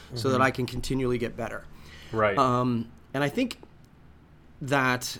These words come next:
Speaker 1: most people would say that.
Speaker 2: Right.
Speaker 1: But I'm, I'm struggling with our culture of feedback right now.
Speaker 2: Okay.
Speaker 1: Everybody has an opinion. And
Speaker 2: Yes, they do.
Speaker 1: a-, and often I don't find them,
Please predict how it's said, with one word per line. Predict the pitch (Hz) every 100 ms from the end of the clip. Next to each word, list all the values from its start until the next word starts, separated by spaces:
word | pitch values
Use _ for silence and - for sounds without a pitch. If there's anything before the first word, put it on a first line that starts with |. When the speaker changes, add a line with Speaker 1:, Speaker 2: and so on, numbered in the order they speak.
| -
Speaker 1:
most | 120 135 139 -
people | 165 - 120
would | 110
say | - 143 110
that. | 87 64 - - - - 123
Speaker 2:
Right. | 123 98 - -
Speaker 1:
But | 127 - -
I'm, | 214 226
I'm | 262
struggling | - - 320 349 339 240
with | 160 160 -
our | 151
culture | - 165 151 135
of | 120
feedback | - 120 101 90 -
right | 117 -
now. | 110 85 - - 120
Speaker 2:
Okay. | 139 170 - -
Speaker 1:
Everybody | 147 208 220 233
has | 160 151 143
an |
opinion. | 123 123 117 110 120 - - - - -
And | 156 151 147
Speaker 2:
Yes, | 107 139 -
they | 139
do. | 135 156 135 127 127 - - 147
Speaker 1:
a-, | -
and | 180 170
often | 185 294 - 247
I | 190
don't | 208 -
find | - 170 175 135
them, | 131 117